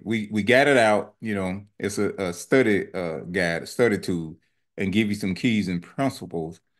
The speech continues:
that will e-, e-, equip you with the tools you need to be effective in prayer. So prayer is necessary,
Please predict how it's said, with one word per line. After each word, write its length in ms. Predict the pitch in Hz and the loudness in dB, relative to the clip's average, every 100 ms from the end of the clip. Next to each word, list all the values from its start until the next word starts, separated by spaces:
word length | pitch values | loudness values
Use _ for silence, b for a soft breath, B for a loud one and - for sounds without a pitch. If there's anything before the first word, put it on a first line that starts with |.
| _ _ - | _ _ -2
that 280 | 104 101 92 | 2 2 2
will 420 | 98 92 92 - _ | 0 0 -2 -8 _
e-, 240 | 82 98 90 - | -14 -12 -12 -8
e-, 220 | 101 - | -8 -6
equip 600 | 104 95 - 170 180 180 | -8 -8 -2 4 4 2
you 340 | 107 95 95 - | -2 0 -2 -6
with 180 | 107 104 | -4 -2
the 80 | 101 | -2
tools 360 | 92 139 135 107 | 0 4 4 4
you 100 | 101 | 2
need 240 | 104 104 | 0 0
to 60 | 98 | -4
be 180 | 92 | -2
effective 420 | 98 - 107 98 92 | -2 -2 -2 -2 -4
in 140 | 113 | -6
prayer. 380 | 185 196 - - _ _ _ | -4 -2 -4 -8 _ _ _
So 220 | - 107 | -2 0
prayer 340 | 95 - 170 151 | 0 0 4 4
is 260 | 139 139 | 4 2
necessary, 840 | 104 123 202 139 92 92 87 87 | 2 2 2 -2 -4 -4 -2 -2